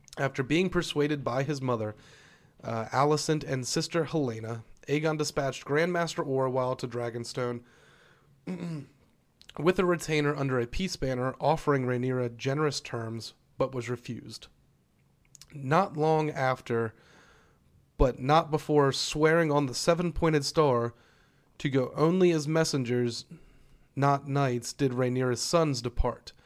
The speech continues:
with the eldest son Jacaerys visiting the Arryns of the Eyrie, the Manderleys of White Harbor, and the Starks of Winterfell.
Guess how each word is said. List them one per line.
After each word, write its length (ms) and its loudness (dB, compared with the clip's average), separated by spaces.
with 120 -4
the 160 -6
eldest 360 4
son 260 2
Jacaerys 600 -2
visiting 460 -2
the 140 -6
Arryns 380 0
of 100 -2
the 180 -6
Eyrie, 380 0
the 80 -2
Manderleys 580 2
of 140 -4
White 200 0
Harbor, 340 0
and 200 -6
the 60 -4
Starks 380 -4
of 100 -4
Winterfell. 580 -8